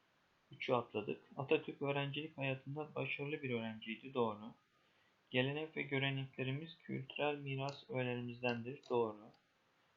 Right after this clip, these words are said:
Ülkemizde aynı kültürden insanlar yaşar. Hayır. Ülkelerde birçok kültürden, farklı kültürden insanlar yaşayabilir. Farklı kültürdeki insanların yaşam şekillerine, alışkanlıklarına saygı duymalıyız.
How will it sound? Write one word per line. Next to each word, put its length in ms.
Ülkemizde 640
aynı 360
kültürden 500
insanlar 480
yaşar. 320
Hayır. 560
Ülkelerde 760
birçok 400
kültürden, 460
farklı 400
kültürden 420
insanlar 680
yaşayabilir. 720
Farklı 340
kültürdeki 920
insanların 480
yaşam 380
şekillerine, 560
alışkanlıklarına 680
saygı 360
duymalıyız. 520